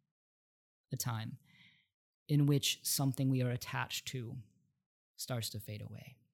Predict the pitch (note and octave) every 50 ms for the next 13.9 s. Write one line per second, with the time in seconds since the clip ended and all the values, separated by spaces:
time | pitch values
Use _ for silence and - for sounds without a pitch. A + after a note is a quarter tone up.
0 | _ _ _ _ _ - D#3 D#3+ D#3+ D#3+ D#3+ D3 - - D3 C#3 - C3 B2+ A#2+
1 | A#2 A#2+ A2+ - G#2 - - - - - - - - - - _ _ _ _ _
2 | _ _ _ _ _ _ _ _ _ _ _ _ _ _ _ _ _ _ - -
3 | - D#3+ D3+ D3+ C#3+ C3+ C#3+ C#3 C3+ - - C#3+ C3 B2 A#2+ B2 - - - -
4 | _ _ _ _ _ _ _ _ _ _ _ - B2 A2 A#2+ A2 - - - G3
5 | G3 D3+ A#2 A#2 A#2+ A#2 - - - _ _ _ _ _ _ _ _ _ _ _
6 | _ _ _ _ - C#3 B2+ B2+ B2+ D3 C#3+ C#3 C#3 C3+ C3 C3 B2 G#2+ - -
7 | _ - C3+ B2 - - - C3 B2 B2 - C3 A#2 - C3 B2+ B2 A#2+ A#2+ A#2
8 | C3 A#2+ A#2 A#2+ - - C#3 C3+ C3 A#2+ - - - - - _ - - - -
9 | - - - B2+ B2+ B2 A#2+ A#2+ A#2 A2 - - A#2+ - - B2 A#2+ A#2 - C3
10 | B2 - C3+ D3 D#3 D#3+ F3 F#3 F3 E3 C#3 D3+ B2 - - B2+ A2+ B2 A#2 -
11 | - B2 A#2 A2+ A2+ A2 A2 A2 G#2+ G#2 G#2 G#2 - - B2 A2 G2+ D3 D3 D3
12 | D3 D3 C#3+ C3+ C#3 C3+ C3 - - - - - C3 B2 B2 A#2+ A#2+ A#2+ A2+ -
13 | - - D#3+ F3+ F3+ - - - C#3 B2+ B2 C3 - C#3 C3 B2+ B2 A2+